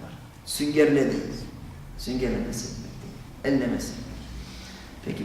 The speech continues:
bununla kifayet edelim bugünlük. Allah-u Teala bize faydalı ilim versin. Akıbetimizi hayır etsin. Bu fıkıh ilmi çok önemli efendim. Fıkıh çünkü hayatla iç içe. Bunu bilmezse adam farzı vacip,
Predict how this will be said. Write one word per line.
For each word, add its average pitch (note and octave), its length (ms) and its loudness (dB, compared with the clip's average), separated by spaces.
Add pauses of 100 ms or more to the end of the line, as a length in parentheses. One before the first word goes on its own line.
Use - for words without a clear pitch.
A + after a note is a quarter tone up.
bununla D3 340 6
kifayet C#3 360 4
edelim A#2+ 320 2 (120)
bugünlük. A#2+ 420 0
Allah-u C#3 380 4
Teala B2 260 2
bize B2 120 0
faydalı A#2+ 520 0
ilim C3+ 200 2
versin. C3 320 -2 (320)
Akıbetimizi C3 640 0
hayır C#3 360 2
etsin. - 280 -2 (640)
Bu E3+ 220 2
fıkıh F3+ 160 6
ilmi F#3 340 6
çok F#3 160 4
önemli B2+ 300 4
efendim. A#2 340 0 (180)
Fıkıh C#3 260 4 (480)
çünkü C#3 200 0
hayatla C3+ 460 4
iç C3+ 200 4
içe. - 240 0 (680)
Bunu D3 160 2
bilmezse D3+ 440 4
adam D#3+ 180 2
farzı D3 500 2
vacip, C3 260 6